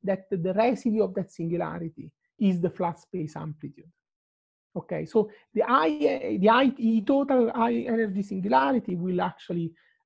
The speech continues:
uh, end up with this, uh, flat space limit.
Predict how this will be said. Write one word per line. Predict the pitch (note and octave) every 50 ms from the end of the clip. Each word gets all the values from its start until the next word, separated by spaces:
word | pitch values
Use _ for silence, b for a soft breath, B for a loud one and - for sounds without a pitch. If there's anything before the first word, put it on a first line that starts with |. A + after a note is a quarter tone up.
| - F#3
uh, | E3 E3 E3 -
end | - G3 F#3+ F3 F3+
up | E3+ D#3+ _ _ _ - D3 E3 - _ _ _ _ _ _ -
with | - E3+ D3+ D#3
this, | E3+ E3+ D#3 -
uh, | E3+ E3 -
flat | - G#3+ G#3+ G#3 -
space | _ - D#3+ D#3 - -
limit. | D3 C#3 C#3 E3+ G3